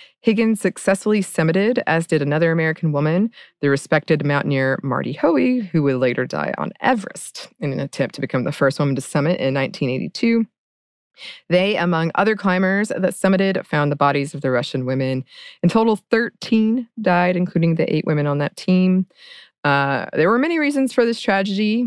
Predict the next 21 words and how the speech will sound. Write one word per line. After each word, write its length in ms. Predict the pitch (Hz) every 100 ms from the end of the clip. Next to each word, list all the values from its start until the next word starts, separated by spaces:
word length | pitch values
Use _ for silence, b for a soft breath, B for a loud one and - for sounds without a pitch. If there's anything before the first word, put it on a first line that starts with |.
| 214
One 320 | 175 185 214
Higgins 460 | 196 196 202 208 202
has 160 | 175
suggested 440 | - 156 170 - 160
is 400 | 147 147 147 - B B _
they 140 | 151
were 120 | 151
the 120 | 156 156
test 460 | - 175 - -
group. 260 | - - - -
They 100 | 165
felt 320 | - 226 254
they 140 | 214
needed 280 | 190 180 190
to 80 | 165
do 200 | 147 143
it 100 | 147
to 140 | - 151
uphold 260 | - 156
the 100 | 151
standard 420 | - 135 139 139